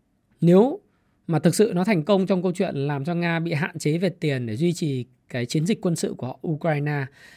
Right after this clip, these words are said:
thì hoàn toàn có thể đẩy cái chiến sự tại Nga Ukraine lên một cái nấc thang, một nấc thang mới nguy hiểm hơn rất nhiều. Chúng ta chưa biết là cái gì. Nhưng nếu nó thành công thì nó hoàn toàn có thể đẩy cái chiến sự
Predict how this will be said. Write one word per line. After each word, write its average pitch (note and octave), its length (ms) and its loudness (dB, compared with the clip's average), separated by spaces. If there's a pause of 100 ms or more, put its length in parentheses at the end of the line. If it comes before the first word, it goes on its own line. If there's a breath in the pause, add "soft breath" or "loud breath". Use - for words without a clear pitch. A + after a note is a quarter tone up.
(180 soft breath)
thì D3+ 200 2
hoàn G#3+ 520 6
toàn G#3+ 420 6
có G3+ 260 8
thể G#3 200 4
đẩy C#3 340 0 (500)
cái C3 140 -4
chiến F3+ 280 4
sự - 300 -2
tại F3 160 -8
Nga E3+ 240 0
Ukraine D#3+ 720 -2 (520)
lên F#3+ 320 6
một D3+ 140 -2
cái D3 100 -8
nấc F#3+ 220 -2
thang, D3 340 -6 (800)
một C#3+ 140 -12
nấc D#3 200 -8
thang C#3+ 220 -4
mới C#3 180 -4
nguy E3+ 160 -4
hiểm C3+ 240 -6
hơn C3 100 -10
rất F3+ 160 -12
nhiều. C#3 120 -14 (840)
Chúng F#3 120 -14
ta F3 80 -6
chưa F#3+ 140 0
biết G#3+ 160 0
là D#3+ 60 -8
cái B2 100 -10
gì. C3+ 120 -18 (720)
Nhưng F3+ 180 6
nếu F3 180 10
nó C#4+ 100 2
thành D3+ 200 0
công D#3+ 220 2 (640)
thì C#3 120 -4
nó C3 140 0
hoàn F#3+ 380 4
toàn E3+ 320 4
có E3 120 0
thể F3 300 -2
đẩy C#3 280 -4 (220)
cái C#3 100 -6
chiến D3+ 220 -6
sự F#3 320 -6